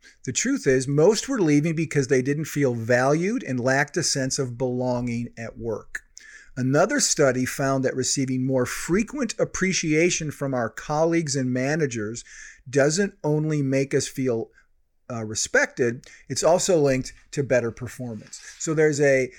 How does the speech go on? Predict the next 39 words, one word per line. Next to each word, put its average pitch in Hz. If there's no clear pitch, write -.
there's 156
a 139
bottom 147
line 147
reason 127
to 127
do 127
this 120
in 123
a 120
professional 120
context, 135
and 147
I'd 143
argue 131
a 123
bottom 131
line 123
reason 120
to 123
do 127
this 120
in 131
a 120
different 190
sense 123
of 120
a 117
bottom 120
line 120
in 123
relationships, 131
because 117
they 120
build 120
stronger 123
relationships, 113
and, 110
um, 113